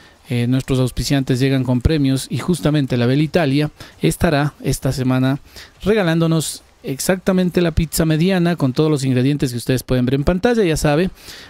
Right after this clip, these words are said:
ahí pueden ustedes, eh, comunicarse con nosotros a través de esta línea telefónica que está en pantalla.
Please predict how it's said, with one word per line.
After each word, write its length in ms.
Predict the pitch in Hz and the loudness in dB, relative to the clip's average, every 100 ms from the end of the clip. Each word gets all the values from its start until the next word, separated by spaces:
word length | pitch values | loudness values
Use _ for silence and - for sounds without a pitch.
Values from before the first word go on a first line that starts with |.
| - | -6
ahí 180 | 135 139 | -2 0
pueden 320 | - 147 139 | 0 0 0
ustedes, 540 | 127 143 139 135 - | 0 0 0 0 -2
eh, 340 | 123 120 110 107 | -2 0 -2 -2
comunicarse 600 | 143 156 156 185 175 175 | 0 0 2 0 0 0
con 160 | 175 175 | 0 0
nosotros 520 | 160 147 139 151 139 | 0 0 0 0 0
a 60 | |
través 540 | 131 127 131 131 - 135 | 0 0 0 -2 -4 -2
de 240 | 127 143 | -2 0
esta 360 | 123 135 123 117 | -2 0 0 0
línea 240 | 117 131 127 | 0 0 0
telefónica 580 | 135 135 165 151 151 | 0 0 0 2 0
que 80 | 135 | -2
está 160 | 113 127 | -2 -2
en 80 | 123 | 0
pantalla. 540 | 156 156 170 160 | 0 2 0 0